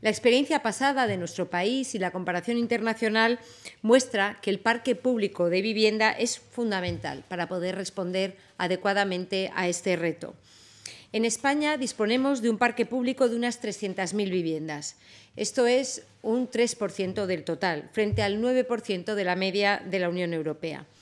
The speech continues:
Y por eso es fundamental, entre otras medidas de calado que ya hemos puesto en marcha,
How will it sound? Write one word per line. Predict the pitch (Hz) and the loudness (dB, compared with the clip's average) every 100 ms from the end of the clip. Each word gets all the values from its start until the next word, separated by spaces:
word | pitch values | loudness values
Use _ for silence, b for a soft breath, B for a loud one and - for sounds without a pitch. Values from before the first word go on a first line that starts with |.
| B B B B | B B B B
Y | 240 | -6
por | 214 247 | 0 2
eso | 320 302 220 202 - | 2 0 -2 -4 -4
es | - 254 | -2 -2
fundamental, | - 214 170 175 175 233 214 196 | -2 -4 -2 -4 0 2 2 0
entre | 196 185 240 | -2 0 2
otras | 254 220 185 | 2 2 0
medidas | 185 175 202 180 | -2 -2 0 0
de | 214 | 0
calado | 220 196 202 185 196 | 2 2 4 2 0
que | 175 | -4
ya | 160 | -4
hemos | 185 170 | -4 -6
puesto | - 233 - | -4 -4 -2
en | 240 | -4
marcha, | 208 170 202 180 | -2 -4 -6 -6